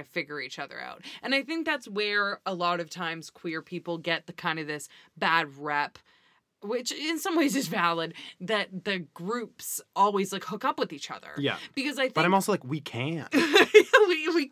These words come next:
Speaker 2: So I'm
Speaker 1: can,
Speaker 2: sensing
Speaker 1: true.
Speaker 2: some jealousy in your voice.
Speaker 1: <laughs> Absolutely.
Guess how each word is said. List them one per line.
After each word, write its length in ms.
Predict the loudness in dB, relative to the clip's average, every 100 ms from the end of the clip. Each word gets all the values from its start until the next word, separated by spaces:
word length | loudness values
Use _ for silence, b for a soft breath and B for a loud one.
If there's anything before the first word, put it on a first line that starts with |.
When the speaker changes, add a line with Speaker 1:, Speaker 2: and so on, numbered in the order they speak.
| 0
Speaker 2:
So 100 | 4
I'm 100 | 4
Speaker 1:
can, 60 | 4
Speaker 2:
sensing 240 | 2 4 4
Speaker 1:
true. 80 | 4
Speaker 2:
some 260 | 2 0
jealousy 680 | -2 2 4 4 2 0 4 2
in 100 | 4
your 160 | -2 0
voice. 600 | -4 -4 -6 -10 -6 0 2
Speaker 1:
<laughs> 160 | 2 0
Absolutely. 500 | -4 -2 -4 -2